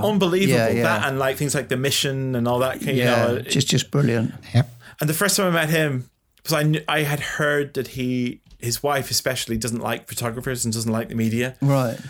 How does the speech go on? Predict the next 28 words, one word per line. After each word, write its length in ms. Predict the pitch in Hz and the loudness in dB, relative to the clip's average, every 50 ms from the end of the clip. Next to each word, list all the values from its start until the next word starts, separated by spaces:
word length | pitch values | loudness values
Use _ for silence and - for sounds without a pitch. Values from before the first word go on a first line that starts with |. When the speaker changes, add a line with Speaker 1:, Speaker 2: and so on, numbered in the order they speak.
| - - - | -18 -10 -4
Speaker 1:
So 460 | - - - 135 123 120 123 123 120 | -2 0 2 2 2 4 2 2 0
I 180 | - 131 131 123 | 0 0 -2 0
was 180 | 120 123 113 | 0 -2 -2
very 280 | - 135 127 131 131 131 | 0 0 2 2 2 2
aware 520 | 127 120 120 120 120 120 120 117 120 - - | 2 2 2 4 4 4 4 4 2 0 0
of, 640 | - 117 110 107 107 107 104 104 104 - - - - - | -2 0 0 2 2 2 0 -2 -2 -6 -10 -12 -8 -6
of 160 | - 113 104 - | -6 -4 -2 -2
that, 260 | 107 104 107 107 - - | -2 0 -2 -2 -4 -4
and, 500 | 113 104 104 104 101 101 101 101 98 107 | -4 -2 -2 0 0 0 0 0 0 0
um, 420 | 107 101 101 98 98 98 98 98 _ _ _ _ _ _ - - - - - _ _ - | 0 0 0 0 0 -2 -4 -6 _ _ _ _ _ _ -20 -20 -20 -20 -20 _ _ -6
I 80 | 117 113 | -4 -2
was 120 | 110 - | -2 -2
very 380 | - - 117 113 143 127 110 101 | -4 -6 -4 -2 0 0 0 0
nervous 380 | 98 98 101 101 101 98 - - | 0 0 0 -2 -2 -2 -4 -4
about 260 | 107 - 95 92 - | -4 -4 -4 -4 -2
meeting 220 | 110 113 - - | -4 -4 -4 -4
them 120 | 113 107 101 | -4 -4 -4
as 140 | 98 95 | -4 -4
a 60 | 101 98 | -2 -2
result, 400 | 95 92 104 104 98 - - 113 | -2 0 0 -2 -2 -4 -6 -8
making 240 | 107 107 104 113 | -10 -8 -6 -6
sure 160 | 110 - 110 101 | -4 -4 -4 -4
that 120 | 104 98 | -4 -2
they 180 | 95 98 98 98 | -2 -2 0 2
knew 240 | 101 107 107 101 | 2 2 2 2
that 120 | 95 98 90 | 2 0 0
I 60 | 90 | 0
wasn't 360 | 92 101 101 92 95 180 - | 0 0 -2 -2 -4 -8 -10